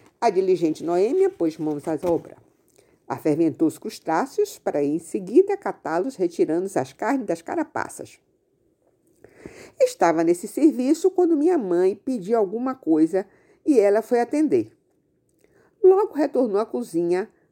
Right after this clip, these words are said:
para de novo sair de lá com uma bacinha nas mãos e me mostrando exclamar desolada: "Veja o que a gatinha fez."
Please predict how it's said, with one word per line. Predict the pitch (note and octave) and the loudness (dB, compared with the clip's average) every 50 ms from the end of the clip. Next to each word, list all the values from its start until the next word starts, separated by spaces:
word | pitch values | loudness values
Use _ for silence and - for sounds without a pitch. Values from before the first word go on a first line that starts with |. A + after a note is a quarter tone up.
| _ _ _ | _ _ _
para | - A3 A3 A#3 | 0 2 4 4
de | G#3+ A3+ C4 C#4 | 2 2 -2 -2
novo | C4 F#3+ F3 F3 F3 F3+ F3+ F3 F#3 G3 G#3+ | 2 4 4 6 6 6 4 2 -2 -6 -8
sair | - - - G#3+ F3+ F3+ F#3+ A3 G#3+ | -8 -6 -2 0 2 2 2 0 -2
de | G3+ - A3 | -4 -2 0
lá | F3+ D3 C#3+ C#3 C#3 C#3+ - _ _ | 0 0 -2 -4 -6 -8 -12 _ _
com | - A3 A3 | -6 -4 -4
uma | A#3 C4 C#4+ C#4+ B3+ | -4 -4 -4 -4 -4
bacinha | G3+ F3 F3+ G3+ - - - F3 E3 E3 E3 E3 | -2 -2 -2 -4 -4 -6 -6 -2 0 0 2 2
nas | E3 D#3+ D3+ D#3 - | 0 0 -2 -2 -4
mãos | D#3 D3 C#3+ D#3+ F#3+ B3 - _ _ _ - - - - _ _ _ | -4 -2 -2 -4 -4 -6 -10 _ _ _ -20 -20 -20 -20 _ _ _
e | - C4 C4+ C4+ | -2 0 0 0
me | C4+ C#4 D#4+ | 2 2 2
mostrando | D4+ D4+ C#4 B3+ B3+ - - - G3 A3 A3 G#3 | 2 2 2 0 -2 -4 -2 2 2 2 2 0
exclamar | A#3 - - - A#3 G#3 E3+ D#3+ E3+ F3+ A3+ A3 G3 | -4 -6 -6 -4 -2 -2 0 0 0 0 -2 -4 -8
desolada: | E3+ D#3+ E3 G#3+ A#3+ C4+ C4+ - B3+ A3 E3 B2 - - - - - - - _ _ _ _ _ _ _ _ _ _ _ _ _ _ _ _ - | -10 -4 0 0 2 0 0 -2 -2 -2 0 0 -2 -4 -6 -8 -10 -10 -12 _ _ _ _ _ _ _ _ _ _ _ _ _ _ _ _ 0
"Veja | G3+ C4 D4+ A4 G4+ E4+ F4+ D4 | 4 6 8 8 8 8 6 4
o | - | 2
que | - E4+ | 0 -2
a | D4 C4 | -2 -2
gatinha | B3 A#3 F3 D#3 - - - D#4 D#4+ D4 G3 E3+ | 0 -2 -2 -4 -4 -4 -4 -4 -2 -2 -4 -6
fez." | - - - A3 A3+ A3 G3 D#3 C#3 C3+ - - | -6 -4 -2 0 2 4 4 2 2 -2 -8 -16